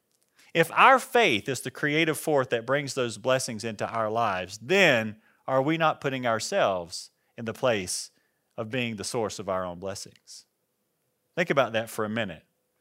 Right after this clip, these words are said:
Does it not imply that we are the creator of our own blessings?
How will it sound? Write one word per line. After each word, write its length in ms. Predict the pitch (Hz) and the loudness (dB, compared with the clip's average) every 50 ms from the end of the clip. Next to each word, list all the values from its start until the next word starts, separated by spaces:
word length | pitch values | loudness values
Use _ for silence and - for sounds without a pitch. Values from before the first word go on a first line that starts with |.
| _ _ _ _ - | _ _ _ _ 0
Does 160 | 175 165 190 | 2 4 6
it 100 | 208 196 | 6 8
not 180 | 202 202 208 | 10 8 8
imply 360 | 202 180 - - 190 190 185 175 | 8 6 6 8 10 10 10 10
that 260 | 165 160 135 147 131 | 8 4 4 2 0
we 420 | 139 156 175 190 196 196 196 196 | 4 6 6 8 8 6 4 4
are 160 | 151 151 147 | 4 6 6
the 120 | 143 139 143 | 6 4 2
creator 680 | - - - 156 151 147 156 156 165 156 147 139 139 | -2 0 0 2 4 6 6 6 6 6 4 4 2
of 220 | 135 143 131 117 135 | 2 2 2 4 4
our 160 | 127 123 127 | 4 4 4
own 280 | - 131 127 127 117 107 | 0 -4 -4 -4 -6 -4
blessings? 760 | 113 127 131 127 - - 113 - 110 117 - - - - | -2 -2 -2 -2 -2 -8 -12 -14 -16 -18 -16 -16 -16 -16